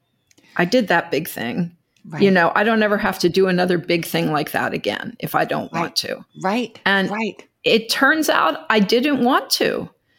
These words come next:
Speaker 1: You
Speaker 2: Yeah.
Speaker 1: know, I mean, in that respect, I, I feel pretty right with myself.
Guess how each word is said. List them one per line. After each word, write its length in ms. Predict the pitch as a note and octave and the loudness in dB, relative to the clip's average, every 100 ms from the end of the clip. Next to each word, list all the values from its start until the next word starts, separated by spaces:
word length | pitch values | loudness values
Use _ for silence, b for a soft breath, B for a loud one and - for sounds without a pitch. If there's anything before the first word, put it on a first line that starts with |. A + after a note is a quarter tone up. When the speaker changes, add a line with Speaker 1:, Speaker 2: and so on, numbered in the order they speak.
| _ _ | _ _
Speaker 1:
You 120 | A3 | 6
Speaker 2:
Yeah. 60 | A#3 | 6
Speaker 1:
know, 200 | A#3 C4 | 6 6
I 100 | C4+ | 4
mean, 180 | C#4 - | 4 2
in 240 | C4 A3 | 4 6
that 360 | E3+ F#3+ B3+ - | 6 4 2 2
respect, 560 | C#4+ - A#3+ A#3+ - - | -2 0 2 0 -2 -2
I, 240 | G3+ E3 - _ _ - | 0 0 -4 _ _ -2
I 100 | F#3+ | 0
feel 420 | F3+ - A3 G3 | -2 2 2 2
pretty 420 | - - A#3+ B3 | 0 0 2 4
right 240 | F#3+ F3+ - | 4 2 2
with 120 | - | 0
myself. 520 | F#3 F3 F3+ F3 F3 | 0 2 2 2 0